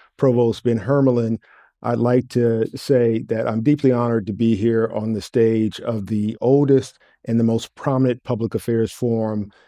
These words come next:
in the world. I'm looking forward to spending time with everyone and our esteemed guests, Tani Cantil Sakaue,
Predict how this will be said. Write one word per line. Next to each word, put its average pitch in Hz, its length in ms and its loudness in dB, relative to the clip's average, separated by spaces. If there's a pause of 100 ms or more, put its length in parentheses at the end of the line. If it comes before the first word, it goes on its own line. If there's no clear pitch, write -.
(160)
in 135 160 4
the 127 100 4
world. 117 560 0 (340)
I'm 110 220 -2
looking 135 240 2
forward 131 340 2
to 123 60 0
spending 117 360 0
time 127 280 -2
with 113 400 -2
everyone 131 640 2
and 117 240 -2
our 110 120 -2
esteemed 117 380 -2
guests, 120 380 0 (340)
Tani 123 400 2
Cantil 120 460 0
Sakaue, 143 880 2